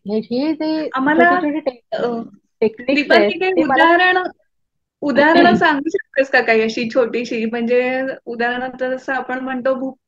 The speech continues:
Speaker 2: भूप रागाशी similar
Speaker 1: बरोबर.
Speaker 2: देस्कार आहे, तर ह्या दोन्हीतलं वै-, वेगळेपण तू कसं दाखवशील? थोडक्यात दाखव ना.
Speaker 1: रागाचं हे सांगण्यापेक्षा मी एक, अ,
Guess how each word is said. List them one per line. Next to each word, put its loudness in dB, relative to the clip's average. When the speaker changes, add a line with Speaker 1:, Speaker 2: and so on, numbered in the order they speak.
Speaker 2:
भूप -8
रागाशी -4
similar -6
Speaker 1:
बरोबर. -4
Speaker 2:
देस्कार -4
आहे, -6
तर -2
ह्या 0
दोन्हीतलं 2
वै-, -2
वेगळेपण 0
तू -2
कसं -4
दाखवशील? -4
थोडक्यात -4
दाखव -6
ना. 2
Speaker 1:
रागाचं 2
हे 0
सांगण्यापेक्षा -4
मी -8
एक, -10
अ, 0